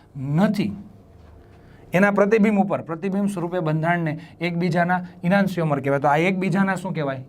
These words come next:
Enantiomer, પ્રતિબિંબી સમઘટક કહેવાય. પ્રતિબિંબ તો પડવાનું જ છે, પણ પ્રતિબિંબ સમઘટક ક્યારે કહેવાય?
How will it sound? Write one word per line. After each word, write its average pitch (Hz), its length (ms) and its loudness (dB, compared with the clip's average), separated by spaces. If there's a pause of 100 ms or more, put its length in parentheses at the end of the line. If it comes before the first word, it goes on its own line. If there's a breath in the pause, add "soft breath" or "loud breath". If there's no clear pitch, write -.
Enantiomer, 131 640 -2 (120)
પ્રતિબિંબી 160 540 4
સમઘટક 123 520 -8
કહેવાય. 87 260 -12 (500 loud breath)
પ્રતિબિંબ 208 440 4
તો 240 80 6
પડવાનું 262 400 4
જ - 40 -6
છે, 214 120 -4
પણ 196 200 -4
પ્રતિબિંબ 208 460 0
સમઘટક 208 640 2
ક્યારે 247 260 2
કહેવાય? 135 300 -8